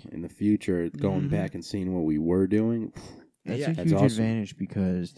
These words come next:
Speaker 2: and that's what you were saying before, and I think how we started this was right now it's easy to listen to the guys that have where they're at right now because they're kinda of a looking, not looking down, but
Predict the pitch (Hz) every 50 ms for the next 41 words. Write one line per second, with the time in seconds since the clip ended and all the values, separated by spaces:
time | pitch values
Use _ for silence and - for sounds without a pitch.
0 | - - 101 101 107 113 113 - 120 107 101 98 98 - - 98 95 90 90 95
1 | - - 104 110 110 101 87 67 - - _ - - 98 95 92 95 - 120 110
2 | - 104 95 90 87 - - - 95 98 113 117 101 92 87 85 82 80 - -
3 | - - - _ _ _ _ - - 98 95 95 90 87 87 82 78 - - -
4 | - - 107 117 127 110 120 120 117 113 117 113 104 95 92 - - - - _
5 | _ _ _ _ _ 110 110 - - - 127 120 113 120 131 110 98 92 101 107
6 | 104 - - 107 101 - - 101 98 98 90 - 95 92 92 92 90 87 87 85
7 | - - - - 98 92 90 87 76 - - _ _ _ 107 104 107 107 101 98
8 | 98 - - - _ _ _ - 104 104 101 98 95 95 92 95 98 95 82 -
9 | 90 95 87 76 87 101 107 113 110 98 90 90 90 - - _ _ _ _ _
10 | _ _ _ _ _ _ _ - 113 - 123 113 104 95 92 95 - 107 104 104
11 | - - 117 107 104 98 95 98 98 - - - _ - 98 90 92 92 90 90
12 | 98 104 - - 104 101 98 - - - 143 147 110 139 139 - 127 110 104 98
13 | 101 98 90 87 87 85 98 95 92 82 -